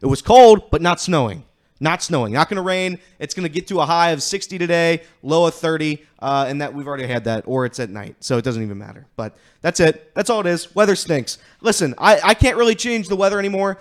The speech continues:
Uh, everybody's gonna get mad at me because the weather's the same thing. That's the shtick. That's the whole point of this. So the weather's the weather. You go outside, it's really cold. You're gonna freeze your ass off. I can't change that. You can't change it. So let's not talk about it much, yeah?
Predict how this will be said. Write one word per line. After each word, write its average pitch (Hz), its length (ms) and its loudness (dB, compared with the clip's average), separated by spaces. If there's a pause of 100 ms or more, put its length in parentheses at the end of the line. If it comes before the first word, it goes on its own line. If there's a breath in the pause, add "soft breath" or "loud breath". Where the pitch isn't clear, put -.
(240 loud breath)
Uh, 180 260 0
everybody's 214 360 -2
gonna 202 80 -4
get 190 120 0
mad 185 160 4
at 196 40 -2
me 196 120 0
because 175 220 -4
the 170 80 -8
weather's 175 260 0
the 165 80 -8
same 180 220 -6
thing. 185 300 -4
That's 190 200 0
the 185 100 -4
shtick. - 400 -2 (180 loud breath)
That's 185 200 0
the 190 100 -2
whole 185 120 -4
point 190 240 -8
of 160 40 -8
this. 113 300 -6 (160 soft breath)
So - 160 -10
the 190 60 -2
weather's 208 320 -2
the 185 80 -4
weather. 170 320 -2
You 131 120 -12
go 208 140 2
outside, 196 400 0
it's 147 160 -8
really 185 320 0
cold. 180 400 -4 (260 soft breath)
You're 170 100 -8
gonna 180 120 -2
freeze 196 260 -4
your 190 120 2
ass 185 260 0
off. 113 260 -4
I 190 140 0
can't 208 260 0
change 156 300 -6
that. 147 280 0 (140)
You 190 140 -6
can't 180 300 -6
change 156 300 -6
it. 196 140 -6 (100)
So - 160 -8
let's 202 200 -2
not 202 180 -2
talk 202 220 0
about 165 200 0
it 135 80 -8
much, 113 380 -10
yeah? 190 220 -2